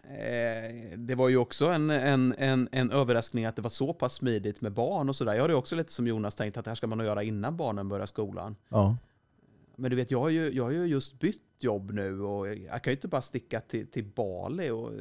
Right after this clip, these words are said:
Speaker 1: hus och renovera. Och, alltså jag funderar på, tror du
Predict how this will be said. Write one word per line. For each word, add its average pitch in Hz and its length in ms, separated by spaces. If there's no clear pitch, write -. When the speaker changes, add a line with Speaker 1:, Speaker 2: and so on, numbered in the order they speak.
Speaker 1:
hus 147 600
och 143 80
renovera. 110 720
Och, 110 200
alltså 143 220
jag 165 100
funderar 196 360
på, 170 200
tror 160 160
du 151 120